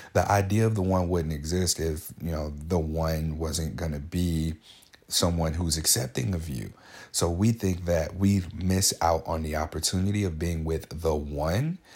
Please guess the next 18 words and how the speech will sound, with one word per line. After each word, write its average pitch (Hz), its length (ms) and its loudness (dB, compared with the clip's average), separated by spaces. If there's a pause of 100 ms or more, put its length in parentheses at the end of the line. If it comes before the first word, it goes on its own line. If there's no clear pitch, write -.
(180)
because 78 600 0
we 78 160 0
have 78 200 0
herpes 101 520 0
and 76 480 -4 (360)
we - 140 0
didn't 85 280 2
do 85 120 0
what 80 160 0
we 76 120 -4
were 76 100 -6
supposed 76 500 -4
to 76 60 -6
do 92 300 0
in 82 100 -2
terms 76 380 -4
of 73 100 -8
maintaining 80 840 -2